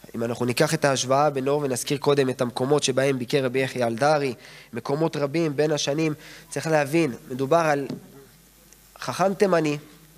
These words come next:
שיצא מתימן כשתים עשרה שנה, בין השנים אלף חמש מאות חמישים ושש לאלף חמש מאות שישים ושמונה. שתים עשרה שנה שהוא לא היה בתימן,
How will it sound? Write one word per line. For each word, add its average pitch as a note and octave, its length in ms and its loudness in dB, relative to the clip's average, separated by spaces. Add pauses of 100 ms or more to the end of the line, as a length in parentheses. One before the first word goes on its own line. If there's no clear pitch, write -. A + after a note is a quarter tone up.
(240)
שיצא D3+ 440 2
מתימן F#3 480 2 (120)
כשתים F#3+ 360 -2
עשרה F3 260 -2
שנה, E3 320 2 (1000)
בין C#3+ 140 4
השנים E3+ 360 2
אלף D#3+ 180 0
חמש F#3 360 -2
מאות F#3+ 160 -2
חמישים D#3 400 -4
ושש E3 220 -2
לאלף D#3+ 220 2
חמש E3+ 280 -2
מאות F3 120 -2
שישים E3 260 0
ושמונה. D3+ 340 2 (400)
שתים G3+ 240 2
עשרה G3+ 200 2
שנה F#3+ 240 4
שהוא F3 260 -2
לא G#3 160 4
היה G#3 380 4 (340)
בתימן, D#3+ 560 0